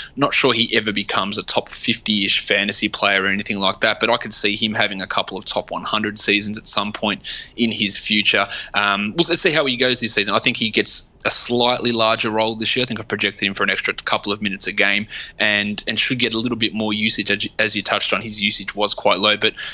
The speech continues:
again, the absence of Jefferson and Lin, you know, that takes away a fair bit of usage from this team that's gotta be distributed to some of the other areas, and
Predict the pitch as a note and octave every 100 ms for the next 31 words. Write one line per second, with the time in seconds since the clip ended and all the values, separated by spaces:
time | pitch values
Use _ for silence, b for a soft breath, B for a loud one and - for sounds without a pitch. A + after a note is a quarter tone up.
0 | B G#2+ A2+ G2+ F#2+ G#2+ G#2 - A2 B2
1 | - A#2+ G#2+ G2+ - G#2+ - G#2+ G#2 C3+
2 | C#3 A2 A#2+ A2 A2 B B B - A2
3 | A#2 - B2 A2+ A2 G#2+ G#2 - C#3+ A#2
4 | G#2+ G#2+ A2+ - A2+ A#2 G#2 - G#2+ G2+
5 | F#2 A#2+ A2+ G#2+ G2+ - G#2 G2 F#2+ -
6 | - G#2 F#2+ F#2+ F#2+ G2 G#2 G#2 A2 G#2+
7 | B B B G2+ G#2 G2+ G#2